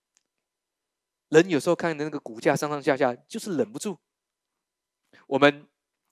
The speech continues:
前几年，哈，教会有开那个投资理财的课程，哦，那个老师呢，他就说呢，其实事实上人最难的就是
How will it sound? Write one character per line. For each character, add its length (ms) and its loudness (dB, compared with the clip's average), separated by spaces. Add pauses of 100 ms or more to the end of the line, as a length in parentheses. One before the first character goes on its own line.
(360)
前 200 -4
几 140 -8
年， 320 -12
哈， 160 -14
教 160 0
会 140 0
有 100 -8
开 240 -2
那 80 -8
个 200 -6 (240)
投 160 -8
资 280 -6
理 120 -8
财 160 -8
的 120 -2
课 200 0
程， 160 -8 (500)
哦， 120 -20 (500)
那 120 -6
个 200 0 (180)
老 140 -10
师 260 -6
呢， 200 -8 (480)
他 100 0
就 120 -2
说 180 -4
呢， 180 -8 (960)
其 140 -8
实 20 -4
事 140 -12
实 100 -4
上 280 -2
人 180 -8
最 160 0
难 180 -14
的 140 -8
就 180 -4
是 300 -4